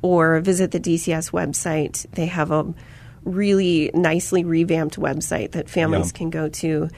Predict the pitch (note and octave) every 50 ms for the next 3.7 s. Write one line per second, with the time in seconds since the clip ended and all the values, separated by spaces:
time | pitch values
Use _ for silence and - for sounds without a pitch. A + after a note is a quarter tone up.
0 | - - - - - - - - G3+ G3 G3 F#3+ G#3+ A3+ A3+ A#3 A3 - - A3
1 | F#3 F3 E3+ E3 E3+ E3 E3 D#3+ - - - - - A#3+ A#3 G#3 F#3+ E3+ E3+ F3
2 | F3 F3+ F3 - E3 E3 - - G#3 B3 - - F3 D#3+ F#3+ E3 D#3 D#3+ D#3+ D3
3 | - - D#3 D3+ D3+ - - - E3 D3+ D#3 D3+ - -